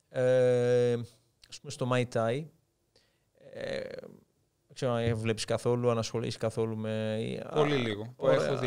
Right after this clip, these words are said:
Speaker 2: αγώνες, αλλά
Speaker 1: Στη Θαϊλάνδη ουσιαστικά χτυπάνε πάνω σε ξύλα, χτυπάνε πάνω σε σωλήνες, χτυπάνε πάνω σε λάστιχα αυτοκινήτων,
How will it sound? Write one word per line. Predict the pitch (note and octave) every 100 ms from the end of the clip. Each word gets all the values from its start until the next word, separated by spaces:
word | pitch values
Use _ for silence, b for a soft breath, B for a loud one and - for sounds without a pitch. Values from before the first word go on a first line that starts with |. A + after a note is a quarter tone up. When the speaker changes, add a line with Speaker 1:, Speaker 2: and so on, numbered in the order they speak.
| A2
Speaker 2:
αγώνες, | G#2 B2 D#3 C#3+ C3
αλλά | B2+ B2+ B2+
Speaker 1:
Στη | D3+
Θαϊλάνδη | - C3 A#2+ A#2 A2+ C3
ουσιαστικά | C#3 - B2 - A#2 A#2
χτυπάνε | - B2 B2 C3 C3
πάνω | B2+ C3 C#3
σε | - C#3+ C3 C3 C3
ξύλα, | B2 - C3+ B2 A2+
χτυπάνε | - A2+ A#2 B2
πάνω | A#2+ A#2+ B2
σε | - B2 A#2
σωλήνες, | - A#2+ C3 A#2+
χτυπάνε | - A2+ A2+ A#2
πάνω | A#2 A#2
σε | A#2+
λάστιχα | A#2 A#2 A#2 A2+
αυτοκινήτων, | - A2 G#2+ A2 G#2+ C#3